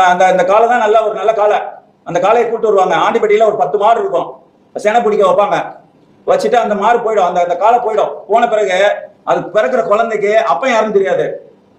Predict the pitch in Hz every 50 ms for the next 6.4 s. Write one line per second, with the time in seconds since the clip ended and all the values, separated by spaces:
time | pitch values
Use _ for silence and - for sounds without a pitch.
0 | _ _ _ _ _ _ - 175 202 233 247 277 254 233 220 233 233 226 214 226
1 | 226 214 214 214 220 - 254 247 226 214 202 202 190 180 180 170 170 175 175 -
2 | - 233 254 262 240 226 214 214 - 240 214 208 196 202 - 190 170 143 123 -
3 | - - - - - 175 202 202 - 262 285 285 269 247 233 220 - 233 226 240
4 | 285 285 277 262 254 247 254 254 247 254 254 262 277 269 269 254 240 240 254 247
5 | - 254 247 269 285 277 269 269 269 262 247 226 - - - - - - _ _
6 | _ _ _ 175 214 226 262 262